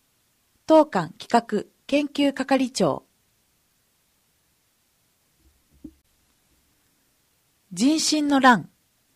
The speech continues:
千三百五十年。万葉古代学特別講座。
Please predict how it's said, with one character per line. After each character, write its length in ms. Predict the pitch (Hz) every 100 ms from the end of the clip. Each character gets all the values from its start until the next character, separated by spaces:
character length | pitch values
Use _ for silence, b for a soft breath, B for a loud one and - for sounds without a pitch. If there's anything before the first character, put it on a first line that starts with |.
| _ _
千 280 | - 349 247
三 260 | 262 254
百 240 | 196 - 151
五 120 | 160
十 220 | 185 247
年。 240 | 160 131 - _ _ _ _ _ _ _ _ -
万 280 | 226 302 294
葉 360 | 294 294 - -
古 160 | 233
代 220 | 262 294
学 420 | 294 262 - 143 - _ -
特 220 | 202 269
別 220 | 285 -
講 200 | - 294
座。 200 | 226 135